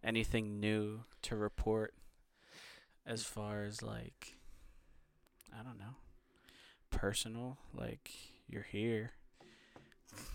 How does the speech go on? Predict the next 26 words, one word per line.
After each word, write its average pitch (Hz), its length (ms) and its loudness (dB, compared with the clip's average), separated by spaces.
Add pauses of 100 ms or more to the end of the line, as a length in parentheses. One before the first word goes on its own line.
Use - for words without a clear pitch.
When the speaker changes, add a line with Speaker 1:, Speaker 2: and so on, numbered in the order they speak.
(180)
Speaker 2:
Yeah, 127 320 4
I - 20 2
mean, 117 380 -2
um, 101 540 0 (520)
yeah, 113 160 4
I've 120 80 0
just 117 160 -4
been 110 160 -2
real 107 200 2
focused 107 520 -4
on, 101 300 -8 (720)
uh, 104 480 -12 (220)
being 104 220 -4
closer 107 420 -4
with 101 160 -6
family. 104 600 -2 (320)
Took - 220 -6
a 101 360 -2
trip - 280 -4
out 104 240 2
to 104 80 -12
go 98 160 -6
see - 180 -10
my 101 140 -10
aunt 98 340 -8
recently, 101 600 -10